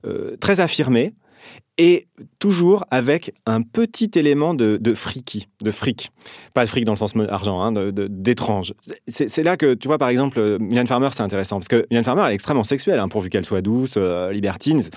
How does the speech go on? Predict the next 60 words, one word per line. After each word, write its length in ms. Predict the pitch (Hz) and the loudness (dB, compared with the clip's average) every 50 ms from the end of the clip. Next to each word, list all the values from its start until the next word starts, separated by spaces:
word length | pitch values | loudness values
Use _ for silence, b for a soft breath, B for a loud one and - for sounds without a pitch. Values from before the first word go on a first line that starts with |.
| B B B B B B B | B B B B B B B
On 60 | 98 | -10
peut 120 | 92 - 98 | -6 -4 -2
se 60 | 87 | 2
dire, 140 | 101 147 143 | 4 4 4
bah, 140 | 120 95 95 | 4 4 2
elle 80 | 98 98 | 2 0
se 60 | - | 0
présente 260 | - 113 113 139 135 | 2 2 4 4 4
comme 140 | 127 117 107 | 2 2 2
objet 200 | 101 98 98 104 | 2 0 0 -2
se-, 220 | - 185 180 - | 0 -2 -2 -2
sexuel, 380 | 110 - 156 156 - 254 202 127 | 0 0 0 2 4 4 4 4
a, 60 | 107 | 2
a 220 | 104 - - 104 | 0 -4 -6 -8
priori. 280 | - - 117 104 101 - B B B B B B | -6 -2 -2 -2 -2 -2 B B B B B B
Mais 360 | 139 160 175 170 185 233 262 B B B B B B B B B | 4 6 6 6 4 2 0 B B B B B B B B B
il 100 | - 143 | -4 2
y 80 | 123 135 | 4 4
a 140 | 131 156 170 | 6 6 6
le 120 | 139 117 | 4 4
clip 320 | 113 - 135 147 165 139 117 | 2 2 0 0 0 0 2
de, 120 | 110 123 | 2 2
je 120 | 123 120 | 2 2
sais 80 | - 113 | 0 -2
plus, 120 | - 135 | -2 0
Sans 160 | 120 - 113 113 | 0 0 2 2
Logique, 340 | 107 110 107 139 170 - | 2 2 2 0 0 0
où 80 | 139 113 | 0 0
d'un 160 | 101 113 110 | 2 2 2
coup, 140 | 107 - 156 | 2 4 2
elle 60 | 127 | 4
devient 100 | 110 113 | 4 2
un 120 | 101 95 - | 0 0 0
taureau, 300 | - 120 110 131 147 131 | 2 4 4 6 6 4
elle 80 | 104 | 4
a 60 | 98 | 4
les 180 | 101 101 98 98 | 2 2 2 2
yeux 100 | 107 104 | 2 2
blancs. 280 | 104 117 139 170 185 B B B B B B B B | 4 4 2 2 0 B B B B B B B B
On 100 | 113 110 | -4 -2
se 60 | 107 | -2
dit, 160 | 107 127 160 | 0 2 4
le 120 | 156 127 120 | 4 4 4
mec 180 | 127 123 - | 4 2 2
hétéro 260 | 127 - 127 113 113 | 0 0 0 2 2
de 80 | 107 110 | 2 4
base, 220 | 107 131 156 143 | 4 4 4 2
il 60 | 127 110 | 0 0
fait, 180 | 107 104 104 - | 0 0 0 0
bleh, 260 | 135 117 123 147 143 139 - - | -2 -2 -2 -2 -2 -4 -6 -8
enfin, 300 | - - 120 107 101 92 - | -6 -2 -2 -2 -2 -2 0
il 80 | 139 | 0
y 60 | 135 - | 0 2
a 60 | 120 | 2
un 100 | 120 123 | 0 0
truc, 180 | - 185 196 - B B B B - - _ - | 0 0 -2 -2 B B B B -18 -14 _ -2
elle 160 | 139 135 135 | 0 2 2
a 80 | 135 139 | 2 2
pas 140 | 165 165 | 2 0
peur 300 | 160 - 202 220 208 180 | 2 2 2 2 2 0